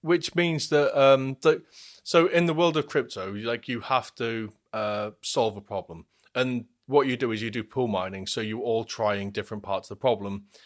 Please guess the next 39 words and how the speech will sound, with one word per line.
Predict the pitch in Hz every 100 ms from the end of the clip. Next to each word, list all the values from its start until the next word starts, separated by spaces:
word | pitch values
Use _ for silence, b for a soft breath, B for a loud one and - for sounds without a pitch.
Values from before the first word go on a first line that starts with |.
| B B
And | 113
if | 107 131
one | 135
person | 120 101 - 98
gets | 101 98 -
it, | 101
you | 101
all | 95
benefit | 90 139 107 92 -
from | 90
it. | 87 -
So | 107
it's | -
just | 113
a | 110
way | 98
of | 101
increasing, | 101 - 107 95 104 95 - b b b
uh, | 104
the | 98 107
probability | 120 104 101 95 - 98
of | -
finding | 101 95 90
a | 90
block. | - 85 - - _ _ b b b b
Uh, | 107 110 113
so | - 131
that's | 151 151 -
what | 147 127
this | 113 -
seems | 110 101
to |
be | 107
doing. | 131 92 87 _ _ _ -
Now, | 120
the | 175
interesting | 196 151 - 113
thing | 175 127
is | 101 101 -